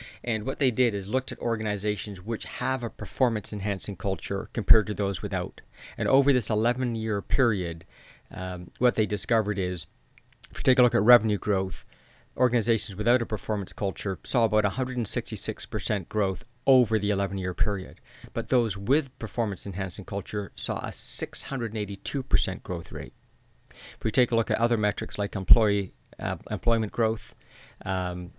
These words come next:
thirty-six percent compared to two hundred and eighty-two percent. Um, stock price growth, we had seventy-four percent compared to nine hundred percent.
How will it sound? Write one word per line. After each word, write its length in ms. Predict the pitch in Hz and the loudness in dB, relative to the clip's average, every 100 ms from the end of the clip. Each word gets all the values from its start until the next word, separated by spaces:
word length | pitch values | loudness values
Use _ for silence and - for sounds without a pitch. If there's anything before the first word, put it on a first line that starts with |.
| - | -20
thirty-six 540 | - 131 110 98 - - | -6 -2 -2 -2 -6 -4
percent 480 | 117 - 107 101 - | -6 -2 -2 -4 -6
compared 500 | 98 - 104 101 - | 6 8 8 4 -2
to 240 | - 92 - | -4 -6 -6
two 280 | - - 143 | -4 2 4
hundred 380 | 123 117 113 104 | 4 2 0 -4
and 120 | 101 | -2
eighty-two 480 | 92 101 95 - 101 | -4 -4 -6 -6 -6
percent. 560 | - - - 78 - - _ - - - - | 0 0 0 -10 -14 -20 _ -20 -20 -18 -10
Um, 440 | 90 87 85 85 - | -8 -6 -8 -14 -14
stock 400 | - - 123 123 | -10 0 2 0
price 300 | - 127 - | 0 0 0
growth, 440 | - 117 110 - - _ _ _ | -2 -2 -2 -6 -16 _ _ _
we 100 | 110 | -6
had 140 | 101 92 | -4 -4
seventy-four 540 | - 107 101 - 117 | -4 -4 -6 -2 -2
percent 400 | - - 113 110 | 0 -2 -2 -4
compared 420 | 104 - 104 101 - | 2 10 10 10 -2
to 360 | 107 98 92 113 | -2 -2 -2 -4
nine 460 | 110 110 107 104 | -2 -2 -2 -4
hundred 560 | 98 - 123 120 120 - - | -6 -6 -6 -4 -6 -6 8
percent. 560 | - - 120 - - | 8 8 -4 -10 -16